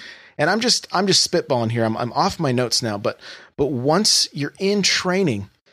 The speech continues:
learn the combos. And then once you have the combos down, start working on the way you can set those combos up. So,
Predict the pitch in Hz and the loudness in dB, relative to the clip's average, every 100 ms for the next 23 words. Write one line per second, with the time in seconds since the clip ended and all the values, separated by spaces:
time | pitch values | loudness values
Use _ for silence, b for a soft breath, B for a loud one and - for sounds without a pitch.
0 | b _ _ _ _ _ _ _ _ _ | b _ _ _ _ _ _ _ _ _
1 | _ _ _ 120 139 185 247 247 151 117 | _ _ _ -2 2 2 2 0 0 0
2 | 107 107 117 - - _ _ _ _ _ | 0 0 0 0 -4 _ _ _ _ _
3 | _ 151 160 131 185 240 240 165 196 185 | _ 0 0 2 0 2 0 0 0 0
4 | - - 143 165 202 208 - 226 240 240 | -2 -2 0 2 2 0 0 -2 -2 -6
5 | B B - - - 175 208 220 147 127 | B B 0 0 0 0 0 -2 -4 0
6 | 175 196 214 214 - 151 160 180 190 185 | 0 0 -2 -4 -4 -2 2 2 2 -2
7 | B B 143 127 117 151 185 175 170 - | B B -2 0 2 4 4 2 0 -2
8 | 127 - - 170 160 - 147 135 - - | 0 2 2 2 -2 -2 0 0 -2 -2
9 | 139 131 127 110 - 127 101 - 160 135 | -2 0 0 -2 0 -2 0 2 4 2